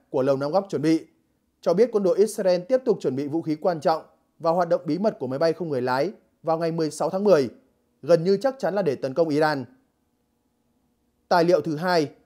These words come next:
chứa thông tin chi tiết về một cuộc tập trận sử dụng lực lượng lớn do không quân Israel tiến hành vào ngày mười lăm, mười sáu tháng mười. Trong khi trước đó, các quan chức Mỹ nói rằng họ không biết tài liệu này được lấy từ đâu và họ vẫn đang truy tìm nguồn gốc của vụ rò rỉ.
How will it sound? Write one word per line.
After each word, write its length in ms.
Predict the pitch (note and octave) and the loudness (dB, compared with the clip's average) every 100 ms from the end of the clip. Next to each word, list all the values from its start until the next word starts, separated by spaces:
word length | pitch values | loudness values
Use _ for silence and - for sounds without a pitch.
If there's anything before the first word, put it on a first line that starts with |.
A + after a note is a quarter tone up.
| _ - | _ -2
chứa 160 | F#3 | 0
thông 160 | A#3+ A3+ | 0 0
tin 180 | A3+ G3+ | -4 -4
chi 180 | G#3+ | -6
tiết 260 | F3+ A3+ B3+ | -2 0 0
về 80 | F3 | -2
một 140 | D3 D3 | -2 -2
cuộc 140 | D3 | -4
tập 100 | C#3 | -4
trận 160 | F3+ D3+ | -4 -4
sử 140 | C#3+ | -4
dụng 160 | C3+ C#3+ | -6 -6
lực 100 | C#3+ | -6
lượng 140 | D3+ | -4
lớn 280 | C#3+ C#3+ F#3+ - _ _ - | 0 2 0 -6 _ _ -4
do 180 | F#3+ | 0
không 180 | G3 G3+ | 0 0
quân 140 | G3 F3+ | 0 0
Israel 380 | A3 - F3+ E3+ | -2 -2 -2 -2
tiến 240 | D3+ D3 | -2 -2
hành 260 | G3 D3+ A#2+ - _ _ | -2 -2 -4 -12 _ _
vào 140 | D#3+ D#3+ | -6 -4
ngày 140 | E3 | -2
mười 160 | E3 D#3 | 0 0
lăm, 240 | F#3 E3+ - _ | 0 -2 -8 _
mười 160 | C#3 C3 | -6 -4
sáu 200 | C3+ D3 | -2 -2
tháng 140 | E3+ | 2
mười. 240 | F3+ C3+ A2 - _ _ _ _ _ _ _ _ _ _ | 4 4 0 -12 _ _ _ _ _ _ _ _ _ _
Trong 200 | F3+ D3+ | 0 0
khi 160 | D#3+ | -2
trước 200 | C#3+ G#3 | 0 0
đó, 280 | D3 C3+ E3 - _ _ | 4 4 4 -2 _ _
các 140 | A#3+ A#3+ | -4 0
quan 160 | G3 E3 | 0 0
chức 160 | A3 | -4
Mỹ 180 | F3+ F#3 | -4 -2
nói 160 | D3+ D3+ | -2 2
rằng 280 | F3+ C#3 A2+ _ _ _ _ | 2 2 -6 _ _ _ _
họ 200 | C#3 D3+ | -4 -2
không 180 | G3 F3+ | 0 2
biết 160 | A#3 | 2
tài 100 | G#3+ | 2
liệu 160 | D3+ D#3 | 0 0
này 180 | D3+ D3 | 0 -2
được 140 | D3 | 0
lấy 100 | C#3+ | -2
từ 160 | - D3+ | -2 2
đâu 320 | D#3 D#3 - - _ _ | 4 4 2 -10 _ _
và 180 | C#3+ E3+ | 0 2
họ 160 | F#3 | 2
vẫn 160 | D3 G#3 | 0 -2
đang 140 | A3+ | -2
truy 140 | - G#3 | -4 -6
tìm 200 | F3 C3+ | -4 -4
nguồn 120 | C3 | -2
gốc 140 | D#3+ A3 | -2 -2
của 80 | |
vụ 180 | B2 D3+ | -4 -4
rò 140 | C#3 C3 | -4 -2
rỉ. 280 | D#3 C3 | 0 -2